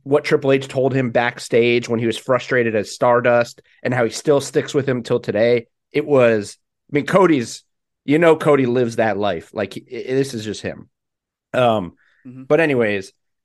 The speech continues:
Speaker 1: the problem that they had in the pre-show, right, is coming into,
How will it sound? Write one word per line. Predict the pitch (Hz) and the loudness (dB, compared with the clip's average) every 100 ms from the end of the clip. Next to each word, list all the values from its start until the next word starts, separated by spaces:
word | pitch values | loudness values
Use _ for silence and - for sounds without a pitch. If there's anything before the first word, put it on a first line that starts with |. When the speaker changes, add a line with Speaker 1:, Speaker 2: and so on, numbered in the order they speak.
| _ _ _ | _ _ _
Speaker 1:
the | 175 | -8
problem | 143 208 214 175 156 | 0 2 4 2 2
that | 143 139 | 0 0
they | 139 | 0
had | 147 147 | 2 0
in | 143 | 0
the | 131 | -2
pre-show, | 135 190 208 120 | -2 -4 -2 0
right, | 104 113 156 - | 2 0 -2 -2
is | 135 127 120 117 - _ _ _ _ _ _ _ _ _ _ _ _ _ _ - | 0 2 0 -6 -16 _ _ _ _ _ _ _ _ _ _ _ _ _ _ -2
coming | 175 202 185 | 0 2 2
into, | 175 190 160 139 - | 0 0 2 2 0